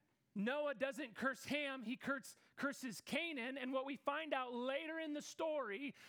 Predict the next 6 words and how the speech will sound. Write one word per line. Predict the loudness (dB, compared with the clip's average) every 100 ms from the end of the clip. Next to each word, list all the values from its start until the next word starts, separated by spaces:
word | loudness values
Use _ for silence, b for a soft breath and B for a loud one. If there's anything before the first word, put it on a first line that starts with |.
| B
is | 0
that | 0 0
the | -4
Canaanites | -2 0 0 0 0 -2 -4 -12 B 0
are | 0
completely | 0 -2 -4 -4 -2 0 2 0 0 -2 -2 -6